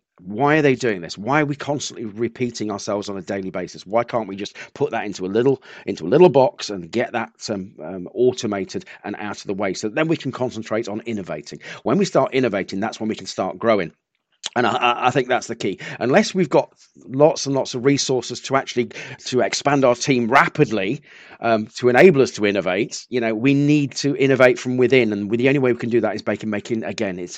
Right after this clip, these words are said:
this is the, th-, the phrase we used in that first session so much and we're so passionate about is time. If we don't have the time to do this, we're never gonna grow.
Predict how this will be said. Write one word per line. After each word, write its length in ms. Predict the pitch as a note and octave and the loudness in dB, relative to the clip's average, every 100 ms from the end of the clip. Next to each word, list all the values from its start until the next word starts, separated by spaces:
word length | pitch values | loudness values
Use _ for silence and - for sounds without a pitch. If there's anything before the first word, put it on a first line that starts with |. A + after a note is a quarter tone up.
| G#2 | -12
this 220 | A2 - | -10 -8
is 120 | A#2 | -10
the, 80 | A2+ | -12
th-, 200 | A2+ B2 | -10 -10
the 80 | A2+ | -10
phrase 440 | A2 B2 A#2+ A#2 | -4 2 2 2
we 100 | A2+ | -2
used 260 | G#2+ A2 G#2 | -2 -2 -4
in 80 | G2+ | -6
that 140 | - | -8
first 240 | - G2+ - | -6 -8 -6
session 300 | F#2+ - E2+ - - | -12 -12 -14 -16 -14
so 420 | - - - D3 | -10 -6 2 2
much 240 | A#2 G2+ G#2 | 2 -4 -8
and 100 | F#2+ | -10
we're 60 | |
so 180 | F2+ G#2 | -6 -6
passionate 420 | - A#2+ - G#2 | -4 -6 -4 -8
about 200 | E2 F#2+ | -8 -8
is 100 | F#2+ | -10
time. 300 | - G2+ F2 - - | -8 -8 -8 -12 -16
If 140 | G#2 | -10
we 80 | A#2 | -4
don't 240 | C#3 E3 B2+ | 0 0 0
have 220 | D#3+ C3+ | -4 -2
the 60 | |
time 440 | C#3 - E3 C3 G2 - - _ | -6 0 2 2 0 -12 -20 _
to 120 | - B2+ | -8 -8
do 380 | G#2 D#3 A#3+ E3+ | 4 8 10 8
this, 400 | A#2 F3+ - - _ _ _ _ _ - - | 6 2 -4 -10 _ _ _ _ _ -14 -6
we're 120 | A#2+ B2 | 0 2
never 340 | C3+ D3 D3+ | 8 6 6
gonna 260 | C3 A#2+ A#2 - - G2+ | 2 0 -2 -6 -20 -10
grow. 360 | B2+ C#3 G2+ | 0 4 4